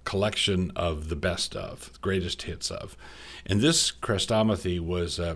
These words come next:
it was assembled by, uh, Mencken himself. He went through his writings and he took a number of paragraphs or sections or short bits that he thought best represented his thought and his style and so forth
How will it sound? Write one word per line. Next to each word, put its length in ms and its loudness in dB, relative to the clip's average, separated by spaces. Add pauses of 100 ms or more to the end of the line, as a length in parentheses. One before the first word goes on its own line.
it 680 -4
was 340 0
assembled 600 2
by, 380 0 (280)
uh, 180 -4
Mencken 460 0
himself. 640 -2 (520)
He 180 2
went 260 2
through 160 4
his 160 2
writings 400 2
and 160 4
he 100 4
took 500 -2
a 140 -2
number 400 2
of 160 -4
paragraphs 680 0
or 80 -4
sections 640 -2
or 80 -6
short 400 -4
bits 380 -4 (440)
that 140 0
he 160 2
thought 520 -2
best 280 -2
represented 760 -2
his 220 -4
thought 420 -6
and 140 -4
his 120 -6
style 520 -6
and 140 -10
so 160 -6
forth 240 -10